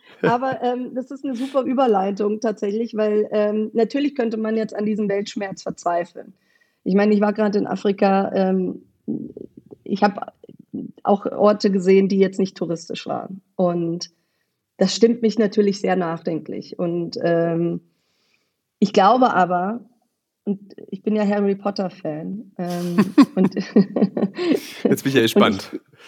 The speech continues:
Speaker 2: ich, ja, äh, äh, sehr merkwürdige Mischung, ich weiß. Ähm, aber ich glaube tatsächlich, äh, dass es,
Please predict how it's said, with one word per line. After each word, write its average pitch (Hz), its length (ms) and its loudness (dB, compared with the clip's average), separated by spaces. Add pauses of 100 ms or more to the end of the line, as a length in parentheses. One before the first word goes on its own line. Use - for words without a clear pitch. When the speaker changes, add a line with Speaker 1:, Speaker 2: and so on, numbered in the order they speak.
(260)
Speaker 2:
ich, 226 80 6
ja, 220 280 4 (360)
äh, 214 80 0
äh, 208 400 -4
sehr 226 160 4
merkwürdige 220 520 2
Mischung, 202 360 -2
ich 185 120 -4
weiß. 185 400 -4
Ähm, 196 600 -2 (400)
aber 208 240 -2
ich 220 120 -8
glaube 233 360 0
tatsächlich, 233 720 -6
äh, 202 480 -4 (260)
dass 202 240 -4
es, 208 380 -6